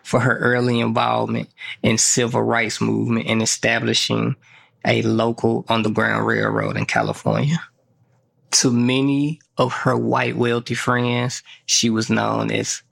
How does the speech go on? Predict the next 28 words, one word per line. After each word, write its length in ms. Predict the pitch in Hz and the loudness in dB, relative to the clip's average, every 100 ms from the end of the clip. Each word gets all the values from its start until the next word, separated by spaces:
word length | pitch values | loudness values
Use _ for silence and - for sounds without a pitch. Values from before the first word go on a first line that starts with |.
| - | 0
Black 400 | 117 117 107 - | 2 2 0 0
City 300 | - 113 110 | 0 2 2
Hall 520 | 110 107 - 139 - _ - - - | 0 0 0 -2 -6 _ -12 -10 0
because 360 | 113 - 117 113 | 2 4 2 2
of 80 | 113 | 0
how 300 | - 127 123 | 2 2 2
many 460 | 120 117 117 127 _ _ _ _ _ | 0 0 0 -4 _ _ _ _ _
Black 440 | 123 117 107 107 - | 0 2 0 -2 -2
people 500 | 117 - 120 120 - _ | -2 -2 -2 -2 -4 _
she 340 | - - 117 113 | -2 0 2 2
helped 360 | 117 113 110 - _ - | 2 0 -2 -8 _ -4
put 240 | - 117 | 0 0
into 320 | 120 110 - | 0 0 0
business 600 | 110 113 110 110 - 117 | 0 2 0 0 0 0
or 140 | - 113 | 0 0
get 240 | 107 113 | 0 0
jobs. 800 | - - - - - - - - - _ _ _ _ _ _ _ | 0 0 0 -2 -4 -4 -2 -2 -6 _ _ _ _ _ _ _
Now, 280 | - 127 123 | 0 2 4
I 100 | 131 | 2
know 220 | 131 127 | 2 2
at 140 | 127 - | 0 0
this 200 | 123 - | 0 0
moment 520 | 120 120 123 117 113 | 0 0 0 0 -2
you're 120 | 113 | -6
probably 360 | - 127 117 107 | -2 -2 0 -2
thinking 360 | - 117 - | 0 -2 -2
to 140 | - 123 | -4 -2
yourself, 600 | 120 - - - - | -2 -2 -2 0 -2